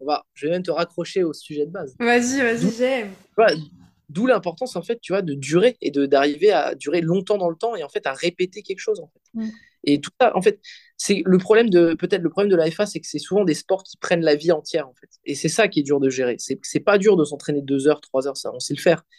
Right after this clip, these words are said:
Speaker 1: Et, euh, ce qui fait la, moi, ce qui fait la différence, vraiment, j'ai l'impression, entre les athlètes qui progressent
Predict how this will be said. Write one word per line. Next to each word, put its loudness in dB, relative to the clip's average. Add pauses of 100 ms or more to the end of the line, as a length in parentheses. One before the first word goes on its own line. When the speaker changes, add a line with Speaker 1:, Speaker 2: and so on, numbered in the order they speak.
(240)
Speaker 1:
Et, 8
euh, 6 (460)
ce -16
qui -4
fait 4
la, 4
moi, -2
ce -14
qui -6
fait 2
la 4
différence, -4
vraiment, -2
j'ai -6
l'impression, -6
entre -10
les -2
athlètes -6
qui -20
progressent -2